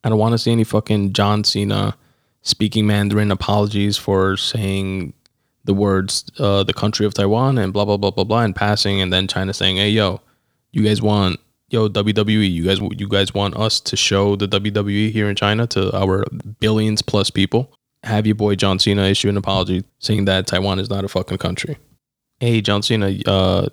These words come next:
Fast and Furious Nine made a hundred and sixty million dollars in the box office, a hundred million dollars of which came from China. You want your next movie to be shown here in China, or you want us to fucking not show that shit at all?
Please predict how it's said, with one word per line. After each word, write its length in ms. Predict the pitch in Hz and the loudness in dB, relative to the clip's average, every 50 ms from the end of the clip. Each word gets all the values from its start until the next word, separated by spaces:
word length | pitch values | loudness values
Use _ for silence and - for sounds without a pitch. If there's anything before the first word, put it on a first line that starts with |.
| _ _ _ _ | _ _ _ _
Fast 280 | - - 95 98 - - | -4 -2 -2 0 0 0
and 80 | 101 | -2
Furious 280 | - 107 107 101 - - | 0 0 0 0 0 0
Nine 260 | 107 107 107 101 101 | 0 0 2 2 2
made 460 | 104 107 107 104 104 104 107 104 - - | 2 2 2 2 0 -2 -4 -10 -8 -6
a 60 | - 101 | -6 -4
hundred 260 | - - 98 107 107 | -2 -2 0 0 0
and 100 | 107 95 | 0 0
sixty 380 | - - 104 101 - - 104 101 | -2 -2 -4 -4 -4 -4 -4 -2
million 320 | 98 95 101 107 104 101 | -2 0 0 0 0 2
dollars 320 | 104 107 107 107 104 107 107 | 2 2 2 2 0 0 -2
in 60 | 95 | -2
the 60 | 95 | 0
box 280 | 95 101 104 107 - - | 0 0 0 -2 0 0
office, 320 | 107 107 - 107 101 - | 0 0 0 0 0 0
a 40 | 92 | 0
hundred 280 | - 98 104 101 95 | 0 0 0 0 -2
million 280 | 98 104 104 107 107 104 | -2 -2 0 -2 -2 0
dollars 340 | 98 98 104 110 107 101 107 | 0 2 2 2 2 0 0
of 80 | 101 | -2
which 180 | 104 98 - - | -2 -2 0 0
came 140 | - 110 101 | 0 0 0
from 120 | - 98 | 0 -2
China. 380 | 101 - 107 107 113 120 117 - - _ _ _ _ _ _ _ _ _ _ _ - | 0 2 2 2 2 2 0 -2 -6 _ _ _ _ _ _ _ _ _ _ _ -6
You 120 | - 98 | -2 0
want 140 | 104 104 101 | 0 2 2
your 120 | 95 101 | 2 2
next 180 | 98 104 - - | 0 0 0 0
movie 240 | 117 117 120 123 120 | 0 0 0 0 0
to 120 | - 131 | 0 0
be 120 | 120 120 | 0 0
shown 220 | 117 - 123 120 123 | 0 0 0 0 0
here 120 | 123 123 | 0 0
in 60 | 123 | 0
China, 300 | 117 - 123 123 127 139 | 0 0 0 0 0 0
or 60 | 139 120 | 0 0
you 120 | 104 95 | 0 0
want 160 | 98 95 98 | 0 0 -2
us 80 | 92 - | -2 -4
to 100 | - - | -6 -4
fucking 560 | - - 98 - - 92 92 90 87 - - - _ _ _ _ _ _ _ - | -2 -4 -2 -2 -2 -2 -2 -4 -4 -8 -10 -12 _ _ _ _ _ _ _ -2
not 180 | 98 98 95 - | -2 -2 0 0
show 100 | - 98 | 0 0
that 140 | - - - | 0 -2 -2
shit 160 | - - 92 | 0 0 0
at 80 | 92 92 | 2 2
all? 220 | 82 76 - - | 0 0 -2 -8